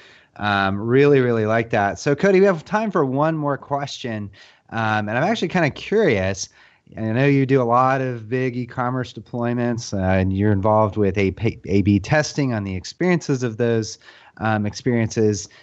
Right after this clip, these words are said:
So what was the thing that surprised you? What did somebody test and you're like, "Oh my goodness, that worked"?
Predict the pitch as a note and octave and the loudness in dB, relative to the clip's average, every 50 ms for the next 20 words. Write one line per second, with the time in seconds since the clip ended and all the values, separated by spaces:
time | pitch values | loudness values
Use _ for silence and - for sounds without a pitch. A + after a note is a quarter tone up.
0 | _ _ - - - C3+ B2 A#2+ A#2 A2+ G2+ B2 E3+ A3+ D4 D4+ - C#4 A3+ G#3+ | _ _ -6 0 2 4 4 4 4 2 2 2 4 4 4 4 4 2 2 2
1 | A#3 A3 G3+ E3+ C#3 - - - A#2+ - - - - B2 C3 D3 D3 D3 A2+ F#2+ | 2 2 2 2 0 -2 -2 -4 -4 -4 -6 -4 0 2 2 4 2 2 0 -2
2 | G2+ G2 F#2+ G2+ B2 D3+ F#3+ F#3 - - G3 F#3+ F#3 E3+ D3+ C#3+ - - C#3+ C3+ | -4 -2 0 0 2 2 2 2 2 0 0 0 2 0 0 -2 -2 -4 -2 -2
3 | C3+ C#3+ - - - G#2+ G#2+ A2+ A2+ A#2 A#2 A2 G#2 - - - C3 F#3 A#3 A#3 | -2 -2 -4 -8 -8 -6 -6 -4 -2 -2 -2 -2 -4 -6 -4 -2 0 2 2 2
4 | D3 D3+ G3+ G#3 C#3 G#2+ - - F#2 G2 B2+ - D#3 F#3 G#3 A#3 A#3 - _ - | 4 2 2 2 0 -2 -6 -6 -6 -6 -6 -6 -4 -2 -2 -2 -2 -4 _ -18
5 | - | -20